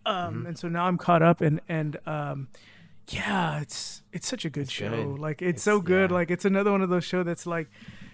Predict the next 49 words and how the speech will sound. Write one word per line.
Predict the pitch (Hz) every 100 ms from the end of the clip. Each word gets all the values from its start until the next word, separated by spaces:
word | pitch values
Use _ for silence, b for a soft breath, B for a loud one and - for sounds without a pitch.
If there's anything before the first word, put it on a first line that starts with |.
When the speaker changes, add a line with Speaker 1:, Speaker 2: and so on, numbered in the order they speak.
| B B
Speaker 1:
there, | 196 202
there | 208 202 -
are | 233
some | 214 - 202
things | 170 214 226 240 254 240 -
that | 175 175
if | 170 -
they | 180 180 175
were | 165
to | -
take | 156 - 190 -
that | 190 190
stuff | - 170 -
out, | 214 226 220 220 -
the, | 175 160 151
the | 175
show | - 190
would | 180 170 147
be | 175 175 170 151 b b
one | 147 156 180
of | 180
my | 160 147
favorites. | 156 139 - - - - - b b -
Speaker 2:
Yeah, | 113 95 85
Speaker 1:
And | 160
the |
Speaker 2:
I | 120
know | 107
Speaker 1:
fact | 190 196 202
Speaker 2:
exactly. | 208 196
Speaker 1:
that | 180
th-, | 170 233
you | 196
know | 240 214
what | 185
I'm | 170
gonna | 156
talk | - 147
about. | - 147 147
It's | 156 -
the | -
whole | 156 160
Speaker 2:
Yeah. | 123
Speaker 1:
Tamaki | 160 165 - 165
stuff, | - - 156 -
like, | 160 151
the | 156
whole, | 143 160 156 156
like, | 147 147